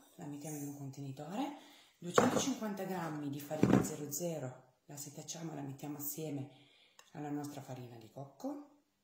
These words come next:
in questo modo qua. Ok? Aggiungiamo due uova,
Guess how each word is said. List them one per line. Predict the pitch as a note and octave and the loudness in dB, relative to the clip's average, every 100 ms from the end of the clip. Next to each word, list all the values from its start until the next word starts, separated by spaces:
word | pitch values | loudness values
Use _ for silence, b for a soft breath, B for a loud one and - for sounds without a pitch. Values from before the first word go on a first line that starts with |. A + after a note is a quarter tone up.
| _ _ _ _ _ _ - _ _ | _ _ _ _ _ _ -20 _ _
in | |
questo | C#3 C3 - A#2 | -16 -12 -12 -12
modo | A#2+ C3+ | -10 -6
qua. | G#3+ D4+ D4 - _ _ _ _ _ _ _ _ _ _ _ _ _ _ _ _ _ - _ _ _ - | -4 -4 -6 -16 _ _ _ _ _ _ _ _ _ _ _ _ _ _ _ _ _ -20 _ _ _ -20
Ok? | - A3 D4+ - - - _ _ _ _ B B B B B B B | -2 0 0 -2 -14 -20 _ _ _ _ B B B B B B B
Aggiungiamo | - F#3 F#3+ F#3 E3+ C#3+ C3+ C3+ - - - - - - - - - | -4 0 2 2 2 2 0 6 8 8 0 -8 -10 6 6 6 -6
due | D3 C#3+ | -2 0
uova, | B2+ B2+ D#3+ A#3+ E4 | 0 -2 -2 -2 -4